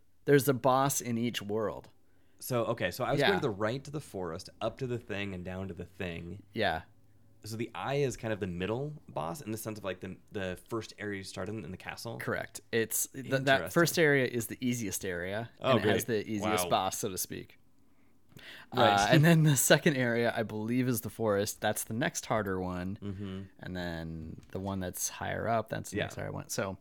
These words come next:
Speaker 2: And this game, like, it made me doubt what level of gamer I am. <laughs> It messed with my pride.
Speaker 1: Yeah. Okay. Okay.
Speaker 2: Um, and again, in, with Shovel Knight, that was hard. The enemies reappeared all the time, which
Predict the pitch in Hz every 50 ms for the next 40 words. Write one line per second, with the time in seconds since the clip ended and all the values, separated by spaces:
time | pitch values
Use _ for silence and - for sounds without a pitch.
0 | - - - - 127 147 170 180 - - 220 208 165 120 104 95 - - - 127
1 | - - - 123 123 131 143 143 151 143 113 87 82 90 104 87 87 90 98 -
2 | - - - _ _ _ _ _ _ _ _ _ _ _ - - - 120 113 123
3 | - - 120 117 113 110 113 113 107 90 104 98 95 101 110 113 110 90 120 123
4 | 127 131 139 139 - - 247 320 - - - - 415 - - - 220 214 190 208
5 | 202 196 - 147 - - 92 85 90 - - 87 85 90 92 92 92 92 90 92
6 | 107 - - 185 - - 110 92 - - - - _ - - 113 110 107 - 113
7 | 107 104 - - - - 165 180 180 175 240 233 160 101 - - 120 135 135 -
8 | - - _ _ _ 127 127 117 - - 175 190 196 190 127 92 85 78 69 71
9 | - - _ _ _ _ - _ _ - 139 135 123 117 - - 131 131 143 147
10 | 147 147 143 - - _ _ _ _ _ _ _ 113 - - 110 117 123 131 131
11 | 113 95 95 104 104 101 - - - - 113 107 113 117 110 - - 110 110 107
12 | 113 - - 107 104 101 90 -